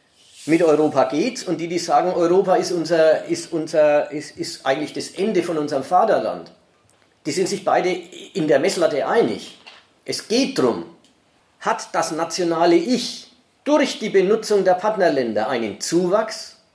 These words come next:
oder löst sich das nationale Ich immer mehr in dieses gesamte Europa und dessen Erfolge und Misserfolge auf?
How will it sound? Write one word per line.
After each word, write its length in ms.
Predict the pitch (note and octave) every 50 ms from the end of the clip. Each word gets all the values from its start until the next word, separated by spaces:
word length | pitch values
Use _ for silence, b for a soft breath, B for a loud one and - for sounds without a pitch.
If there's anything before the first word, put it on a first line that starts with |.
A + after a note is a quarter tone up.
| b b b b
oder 240 | C4+ C4+ - A3+ F#3
löst 400 | D#3+ D#3+ G3 C4+ D4 - - -
sich 160 | B3+ A#3+ -
das 220 | - G#3 G3+ E3 E3+
nationale 640 | F#3+ F#3+ F#3+ - G3+ F#3+ E3+ E3 D#3 D#3 D3 C#3
Ich 600 | C#3+ D3 D#3 F3+ A3+ A3+ - - - - - _ _ _ _ _ _ _ _ _ _ _ _ _ _ _ -
immer 300 | B3+ B3 G3+ F3 D3+ C3+
mehr 480 | C3 D3+ G#3+ - - B2+ A#2 G2 - - - _ _ _ _ _ _ _ _ _ _ _ _ _ _ _
in 220 | - A#3+ A#3+ A#3 G3+
dieses 360 | A3+ F#3 F3+ F#3+ - - -
gesamte 520 | F#3+ E3 - F3+ D#3+ F3+ G3 G3+ G3+ -
Europa 460 | F3 D#3 D3 D#3+ F#3 - - G#3 G#3+
und 320 | - G3 E3 C#3+ C3+ - -
dessen 280 | G#3 G3+ G#3 A#3+ A#3
Erfolge 520 | - F#3 F3+ - - F#3 F#3 F3+ F3+ G3 D3+
und 160 | D#3+ C3+ C#3+
Misserfolge 640 | C#3+ C#3 F3 D#3 C#3 - C#3 C3 C3 B2+ D#3 D#3+ -
auf? 440 | B2+ A2 F#2+ G2 F#2+ - - -